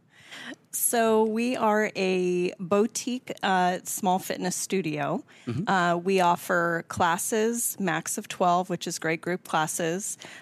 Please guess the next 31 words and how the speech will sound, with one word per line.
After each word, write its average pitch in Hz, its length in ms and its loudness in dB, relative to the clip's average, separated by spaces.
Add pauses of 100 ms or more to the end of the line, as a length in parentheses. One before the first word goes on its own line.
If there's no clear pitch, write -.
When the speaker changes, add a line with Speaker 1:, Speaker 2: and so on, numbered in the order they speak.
(120)
Speaker 1:
uh, 170 220 2
reformer 190 560 2
Pilates, 147 480 0
so 160 160 -2
equipment - 600 -4
Pilates. 175 680 -4
They're - 140 -4
all 170 220 2
led 170 280 0
by 170 140 0
a 185 80 -2
comprehensively 175 880 -6
in-, 165 180 -6 (420)
uh, 156 360 0 (200)
trained 208 260 2
instructor, 190 460 0
which 180 220 -2
means 175 220 -2
they 165 100 0
have 170 180 -2
at 170 80 -4
least 165 240 -4
five 165 220 -2
hundred 165 260 -2
hours 156 380 -2
of - 100 -16
training. 147 440 -6
So 170 420 -2 (100)
Speaker 2:
Wow, 110 300 2
five 151 240 2
hundred? 117 260 -2